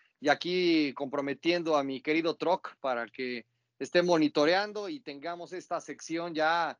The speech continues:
fija en el, en el programa y tengamos esta posibilidad de que nos vayas actualizando, Troc. ¿Qué te parece? Para que vayamos hablando de fútbol europeo y también lo podamos meter en nuestros,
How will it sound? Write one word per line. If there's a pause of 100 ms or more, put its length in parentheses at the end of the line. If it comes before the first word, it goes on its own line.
(100)
fija
en
el,
en
el
programa
y
tengamos
esta (300)
posibilidad
de
que
nos
vayas
actualizando,
Troc.
¿Qué
te
parece?
Para
que
vayamos
hablando
de
fútbol
europeo
y
también
lo
podamos
meter
en
nuestros,